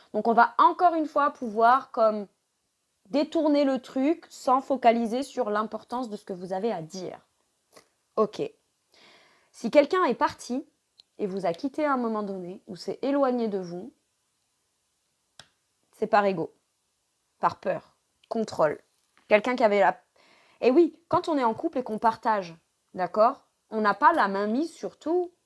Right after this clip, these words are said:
Il y a forcément l'autre, les sentiments de l'autre, les décisions de l'autre, les sentis, les désirs et, et les opinions de l'autre qui rentrent en compte. Donc forcément, on ne contrôle pas tout.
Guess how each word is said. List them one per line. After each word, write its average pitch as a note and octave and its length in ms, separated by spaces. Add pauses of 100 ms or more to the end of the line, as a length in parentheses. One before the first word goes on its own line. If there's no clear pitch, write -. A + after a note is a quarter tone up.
Il G3+ 40
y G3+ 40
a F#3+ 40
forcément A3+ 500 (280)
l'autre, A3 760 (260)
les G#3 140
sentiments G3 460
de F#3 100
l'autre, C4 240
les G#3 100
décisions G3+ 500
de F#3+ 100
l'autre, G#3+ 540
les F3+ 180
sentis, A3+ 680
les G#3 220
désirs A#3 560
et, F#3+ 240 (320)
et G#3+ 120
les G3+ 200
opinions B3 420
de G3+ 80
l'autre C#4+ 220
qui A3+ 120
rentrent C4 300
en A#3+ 120
compte. A3+ 380
Donc A3+ 300
forcément, G#3+ 540
on G3 80
ne F3 80
contrôle E3 400
pas A#3+ 160
tout. D4+ 260